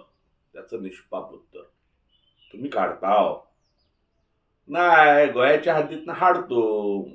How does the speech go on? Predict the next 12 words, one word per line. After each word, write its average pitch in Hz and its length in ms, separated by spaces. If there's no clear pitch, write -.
मधल्या 131 360
वाटेन 147 500
गोवा 147 240
पाच 143 380
मैला 135 320
रासा 110 320
नाय." 98 480
मग - 60
थोड्या 131 240
वेळानं 143 380
हळूच 113 300
म्हणाला, 110 540